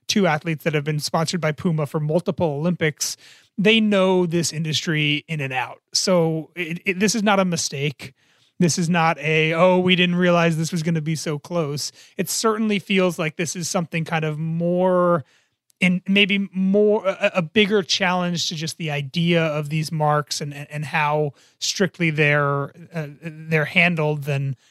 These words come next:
than maybe just, "Oh, we, we went a little too far." I mean, I mean, as you know, Scott, every Olympics, there's dozens of companies that don't have Olympic rights that figure out some kind of clever way. We see it with the Super Bowl also. They figure out some way to make allusions to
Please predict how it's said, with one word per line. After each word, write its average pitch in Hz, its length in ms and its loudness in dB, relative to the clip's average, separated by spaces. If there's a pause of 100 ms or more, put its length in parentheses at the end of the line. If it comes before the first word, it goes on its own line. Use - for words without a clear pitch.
(100)
than 170 160 -2
maybe 160 240 0
just, 147 320 -2
"Oh, 156 180 -6
we, 156 120 -6
we 160 180 -4
went 151 200 -4
a - 20 -6
little 143 160 -6
too 156 160 -8
far." 156 320 -2
I 160 60 -2
mean, 185 200 -4
I 196 60 0
mean, 202 160 4
as 180 160 0
you 208 60 0
know, 220 240 0
Scott, 147 420 -6 (440)
every 208 300 4
Olympics, 185 640 -4
there's 151 380 -4 (260)
dozens 190 380 2
of 165 120 -8
companies 156 460 -6
that 151 160 -6
don't 165 200 -2
have 165 160 -2
Olympic 151 400 -4
rights 151 500 -4 (400)
that 156 140 0
figure 196 340 2
out 175 260 0
some 185 200 -10
kind 190 240 -6
of 175 120 -8
clever 185 400 0
way. 180 320 0
We 175 100 -4
see 190 140 -6
it 175 80 -8
with 202 100 -20
the - 60 -14
Super 190 240 -8
Bowl 180 220 -8
also. 185 280 -8
They 156 140 -8
figure 233 280 -2
out 214 140 2
some 190 220 -2
way 175 160 0
to 165 120 -4
make 165 240 -6
allusions 170 600 -4
to 165 460 -4